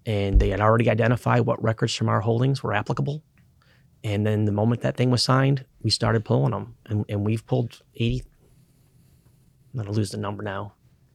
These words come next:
I think it was a hundred and forty thousand that we wound up pulling. And the V A's already digitized all those records in anticipation of the claims.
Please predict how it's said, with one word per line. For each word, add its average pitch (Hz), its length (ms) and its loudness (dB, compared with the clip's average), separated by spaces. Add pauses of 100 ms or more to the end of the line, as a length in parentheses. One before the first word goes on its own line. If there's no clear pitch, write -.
(220)
I - 60 -20
think 139 200 -4
it - 60 -4
was 104 100 -4
a 95 80 -8
hundred 113 220 -2
and 101 80 -12
forty 113 240 0
thousand 113 400 -6
that - 100 -10
we - 80 -8
wound 101 220 -8
up - 80 -14
pulling. 110 380 -8 (600)
And 101 340 -2
the 104 60 -6
V 117 160 2
A's 107 120 0
already 120 260 -2
digitized 113 500 -4
all 98 100 -6
those 107 220 -8
records - 480 -10
in 110 80 -4
anticipation 107 640 -4
of 101 60 -6
the 95 60 -10
claims. 113 500 -4